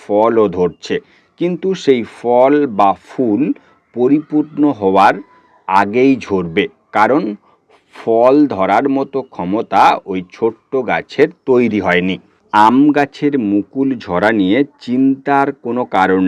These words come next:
নেই। কোন ফুল ঝরে যাচ্ছে, সেটা জানা অত্যন্ত জরুরি। এক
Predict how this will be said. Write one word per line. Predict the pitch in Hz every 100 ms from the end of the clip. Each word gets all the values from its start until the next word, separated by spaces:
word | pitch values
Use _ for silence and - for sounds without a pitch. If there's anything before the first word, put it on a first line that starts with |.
| 90
নেই। | 90 82 _ _ _ _ _ -
কোন | 131 135 156 175 170 -
ফুল | - 127 143 117
ঝরে | - 101 127
যাচ্ছে, | 117 90 - - 147 - -
সেটা | 104 101 127 127
জানা | 104 95 117 110
অত্যন্ত | 101 - _ 117 120 117 117 98
জরুরি। | 90 87 85 85 _ _ _ _ _ _
এক | - 117 120